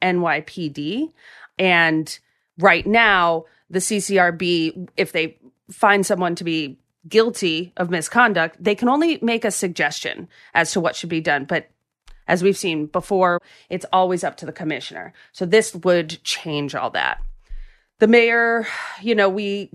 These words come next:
get into this a little later in the episode, but the mayor has created yet another task force to make suggestions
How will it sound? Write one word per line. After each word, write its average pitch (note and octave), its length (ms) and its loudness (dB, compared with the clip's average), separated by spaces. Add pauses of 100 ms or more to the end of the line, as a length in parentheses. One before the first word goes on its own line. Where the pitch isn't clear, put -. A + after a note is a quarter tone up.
get A#3 180 2
into A3 200 0
this G#3+ 180 -2
a G#3+ 60 -2
little G3+ 240 2
later G#3 240 -2
in G3 80 -2
the - 120 -4
episode, C4+ 360 2
but A#3 120 0
the G3+ 80 2
mayor G#3 640 2
has G3+ 240 0
created G3+ 480 -2
yet G3+ 240 2
another G3+ 580 0
task A3+ 520 -4
force - 420 -8
to F#3 180 -4
make F3 300 -6
suggestions G#3+ 1040 -2